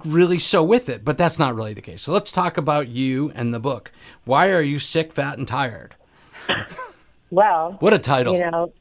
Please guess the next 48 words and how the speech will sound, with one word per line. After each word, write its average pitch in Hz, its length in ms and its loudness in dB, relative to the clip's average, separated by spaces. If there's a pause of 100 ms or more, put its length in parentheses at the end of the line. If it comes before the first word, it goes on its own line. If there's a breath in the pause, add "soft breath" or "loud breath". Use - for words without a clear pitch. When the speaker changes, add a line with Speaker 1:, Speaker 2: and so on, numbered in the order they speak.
(220)
Speaker 2:
I, 175 180 4 (120)
it, 180 200 -4 (120)
it 196 140 4
is 247 100 0
a 269 80 -2 (120)
title. 139 320 0
It's, 139 220 -4
it, 165 200 -2
like, 147 260 0
covers 165 260 0
a 160 40 0
lot 147 180 2
of 143 140 -4
people, 131 500 -2
'cause - 100 -20
a 202 60 2
lot 247 140 4
of 247 60 -10
people 185 240 -2
know 151 200 -4
if 147 80 -16
they're 139 140 -4 (100)
tired, 143 500 -2 (260)
right? 160 280 0
You 175 100 -4
know 165 140 0
if 160 80 -8
you're 160 100 -2
tired, 147 580 -2
and 151 100 -4
you 156 100 0
know 151 140 0
if 143 100 -6
you're 131 100 -2
pushing 175 460 0
through 143 180 4
it 147 100 2
and - 80 -6
you're 147 100 -4
making 147 280 -4
yourself 139 340 -6
fatigue, 202 440 0
but 165 140 -4
you 190 60 -2
know 185 100 0
if 185 80 -4
you're 208 80 -2
tired, 147 460 -2